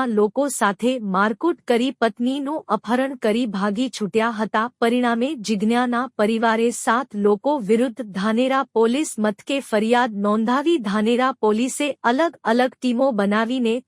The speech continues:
તત્કાળ અપહરણ કરેલ જિજ્ઞાને છોડાવીને પતિની અટકાયત કરી હતી. જો કે અન્ય છ આરોપીની અટકાયતમાં પોલીસ સક્રિય બની છે. સમગ્ર મામલે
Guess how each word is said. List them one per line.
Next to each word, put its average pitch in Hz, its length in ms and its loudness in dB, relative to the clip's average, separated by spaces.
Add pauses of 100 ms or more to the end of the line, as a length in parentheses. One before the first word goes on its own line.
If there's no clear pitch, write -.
તત્કાળ 277 560 0
અપહરણ 247 500 -2
કરેલ 233 400 2
જિજ્ઞાને 220 520 0 (120)
છોડાવીને 233 680 0 (200)
પતિની 285 500 -2 (100)
અટકાયત 254 640 0
કરી 226 240 0
હતી. 240 340 -2
જો 226 220 2
કે 254 320 -2
અન્ય 269 360 0
છ - 140 -6 (200)
આરોપીની 262 680 0 (100)
અટકાયતમાં 240 920 -2
પોલીસ 247 440 2
સક્રિય 240 480 0
બની 202 280 0
છે. 247 340 0
સમગ્ર 262 500 -2 (160)
મામલે 214 340 0